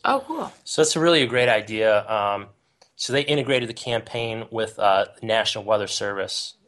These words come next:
Speaker 2: uh, so they can provide timely, location-based weather notifications. I mean, so here in Las Vegas, it's not gonna work so well because every day,
Speaker 1: It's just
Speaker 2: uh, it's
Speaker 1: flipping
Speaker 2: gonna be,
Speaker 1: hot.
Speaker 2: it's gonna be hot and sunny with blue skies.
Speaker 1: Yeah.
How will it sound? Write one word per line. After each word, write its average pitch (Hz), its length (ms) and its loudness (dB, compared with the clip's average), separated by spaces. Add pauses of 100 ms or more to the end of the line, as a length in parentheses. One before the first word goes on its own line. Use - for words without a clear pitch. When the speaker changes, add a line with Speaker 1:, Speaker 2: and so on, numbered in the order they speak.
(120)
Speaker 2:
uh, 101 220 0
so 107 240 -4
they 101 140 -2
can 101 160 -12
provide 98 520 2 (360)
timely, 131 580 0
location-based 113 880 -6
weather 104 240 -2
notifications. 98 1080 -10 (420)
I 139 80 4
mean, 139 120 2
so 131 440 0 (300)
here 156 200 2
in 135 100 2
Las 127 220 4
Vegas, 120 340 0
it's 110 120 -10
not 113 120 0
gonna 107 140 -4
work 113 220 -2
so 107 180 -2
well 107 160 4
because 101 460 -10
every 113 200 0
day, 107 440 2
Speaker 1:
It's - 200 -10
just - 240 -6
Speaker 2:
uh, 107 220 6
it's - 160 -2
Speaker 1:
flipping 113 160 -2
Speaker 2:
gonna - 40 -10
be, 160 140 -2
Speaker 1:
hot. 135 220 -6
Speaker 2:
it's - 180 -4
gonna 117 160 0
be 110 120 -4
hot 110 360 2
and 104 80 -14
sunny 110 460 -4 (240)
with 107 200 -12
blue 117 200 -6
skies. 110 680 -4
Speaker 1:
Yeah. 175 360 -2